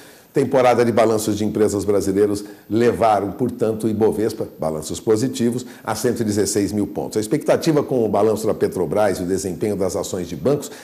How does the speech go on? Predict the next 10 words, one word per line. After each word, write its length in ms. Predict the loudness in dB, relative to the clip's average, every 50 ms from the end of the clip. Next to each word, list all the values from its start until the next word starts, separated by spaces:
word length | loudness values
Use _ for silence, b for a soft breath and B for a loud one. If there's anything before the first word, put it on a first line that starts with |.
| B B
é 80 | -6
que 100 | -4 -2
deram 320 | 2 2 2 4 2 0 -2 B B B -6
uma 100 | -6 -4
sustentação 960 | -4 -4 -6 -4 -2 -2 -2 0 0 -2 -2 -2 -2 -2 0 2 2 2 2
aí 240 | 0 0 -2 -2 B B B B B B _
para, 380 | 2 4 4 6 4 4 2 0 B B B
eh, 380 | 0 0 2 2 2 0 -2 -2 -2 -2
a 80 | -2 -2
Bolsa 500 | 0 2 2 2 2 0 0 0 0